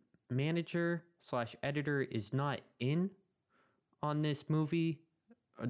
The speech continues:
not, sorry, not movie, not in on this scheme at all in the end, which I found, um,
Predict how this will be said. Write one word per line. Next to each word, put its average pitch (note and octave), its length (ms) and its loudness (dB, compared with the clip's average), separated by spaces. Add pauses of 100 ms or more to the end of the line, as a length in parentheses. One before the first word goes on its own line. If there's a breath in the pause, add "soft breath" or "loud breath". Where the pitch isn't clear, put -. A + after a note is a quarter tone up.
(140)
not, B2 360 0
sorry, G2+ 260 -2
not A2 300 -2
movie, G#2 320 -2 (200)
not D3+ 300 0
in D#3 180 0
on D#3 160 2
this C3+ 180 0
scheme D#3+ 320 0
at A#2 180 -2
all D3+ 460 -2 (560 soft breath)
in E3+ 140 2
the F3 140 4
end, F3 220 2
which B2 220 -2
I A2+ 80 2
found, A#2+ 520 -2 (160)
um, G#2 320 0